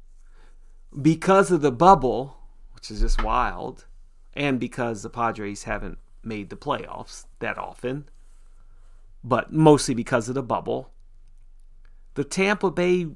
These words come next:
Rays have the most postseason wins in Petco Park because they played the A L Division Series and the Championship Series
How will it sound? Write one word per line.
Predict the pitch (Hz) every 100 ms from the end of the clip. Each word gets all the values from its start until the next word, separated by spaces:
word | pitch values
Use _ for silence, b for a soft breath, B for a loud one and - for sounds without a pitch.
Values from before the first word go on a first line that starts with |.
| - - -
Rays | 139 127 135 151 233 240 135 113 104 - - - - -
have | - 143 147 139
the | 147
most | 143 151 147 -
postseason | - 143 139 - 143 131 120
wins | 117 123 120 117
in | 113
Petco | - 113 - 107 101
Park | - - 113 - b b b -
because | 117 - 123 113
they | 123 120
played | - - 170 170 131 120 113 107
the | 117 123 -
A | 139 147
L | 139 131
Division | 123 117 107 117 165 151 147 131 120 113 - - - - - - - - - - - - - - - -
Series | - - 143 127 113 107 107 - - - - - - - - - - - - - - - - - - -
and | 156 185 190 160 143
the | 139
Championship | - 165 151 147 135 120 - 113
Series | - 117 107 101 101 101 -